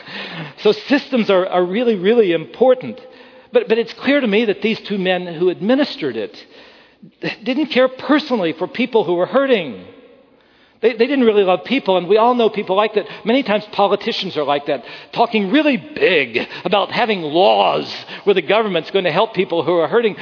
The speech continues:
but not having any relationships to hurting people. Uh, it's really hard for me 'cause this sermon I preach to myself.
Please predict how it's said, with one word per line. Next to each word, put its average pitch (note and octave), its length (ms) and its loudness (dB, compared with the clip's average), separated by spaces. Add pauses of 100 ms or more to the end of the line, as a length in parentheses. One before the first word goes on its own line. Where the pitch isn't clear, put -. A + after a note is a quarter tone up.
(120)
but C4 80 2
not C4+ 260 0
having C4+ 320 -2
any D4+ 160 4
relationships C4 760 0
to D#3 120 -2
hurting F#3 240 0
people. F#3 400 -4 (1500)
Uh, G#3 220 2 (240)
it's - 160 -10
really A3 160 2
hard G3 240 0
for E3+ 80 -8
me F3 80 -2
'cause D#3 180 -4
this G3+ 220 0
sermon F#3 200 -2
I D#3 60 4
preach G3 360 -4
to D#3+ 60 -10
myself. D3 460 -4